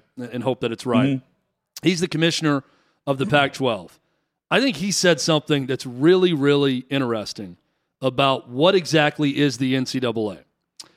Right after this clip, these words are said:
Speaker 1: Uh, he talked about who should be the next president of the N C double A, and he said, "It's a unicorn. It's a really difficult job. It's not an enviable one.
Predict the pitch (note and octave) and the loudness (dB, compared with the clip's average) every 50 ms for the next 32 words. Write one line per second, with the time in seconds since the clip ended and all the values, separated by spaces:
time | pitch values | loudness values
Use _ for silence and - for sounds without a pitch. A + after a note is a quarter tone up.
0 | _ _ - - C#3 D3 D3+ D3 - G#3+ A#3+ A#3 - F#3+ E3 E3+ D#3+ D3+ D3 C#3 | _ _ -6 -2 -2 -2 0 2 0 0 0 0 -2 0 2 2 2 2 2 -2
1 | - _ _ _ _ _ _ _ _ _ _ _ - G3 A3+ - - G3 E3 F#3 | -6 _ _ _ _ _ _ _ _ _ _ _ 0 0 2 2 -2 -2 -2 -2
2 | F#3+ E3+ D#3+ D#3+ D#3+ D#3+ D#3 - - - - _ - F3+ F3+ F3+ D#3 C3+ D3+ C#3 | 0 0 0 2 2 2 0 0 -4 -12 -14 _ 0 2 2 2 2 0 0 0
3 | C#3 C#3+ C3 - C#3+ B2+ B2+ B2+ B2+ C3 C3 C#3 C3 - C#3+ C#3 - D#3 D#3+ - | 2 0 0 2 0 0 0 0 0 0 0 -2 -4 -2 -2 -2 -2 -2 -4 -4
4 | D3+ C#3 D3 G#3+ B3 A3+ E3+ - C3+ A#2 G2 E2 - _ _ _ _ _ _ _ | -4 -4 -2 0 0 0 -2 -4 -6 -10 -10 -10 -16 _ _ _ _ _ _ _
5 | _ _ _ _ _ _ - F#3+ - G3+ F3 E3 G3 A3 A#3+ G#3+ D#3 F3 F3 D3+ | _ _ _ _ _ _ -2 0 0 2 2 4 4 4 4 2 0 0 0 0
6 | D#3+ D#3 - D#3+ C3+ A#2 C#3 E3 E3 D#3+ B2+ G2 - _ _ _ _ _ _ - | 0 -2 -2 -2 -2 0 0 2 2 2 0 -4 -8 _ _ _ _ _ _ -6
7 | E3+ D3+ - F3+ F#3+ G#3 G#3+ F#3+ F3 - G3 A3 G#3+ F3 F3 D#3 C#3 C3 B2+ A#2 | -6 -4 0 0 2 2 0 0 -2 -2 -2 -2 0 2 2 2 2 2 -2 -4
8 | A2 A2 G#2 A2 B2+ D#3 | -4 -6 -6 -6 -8 -8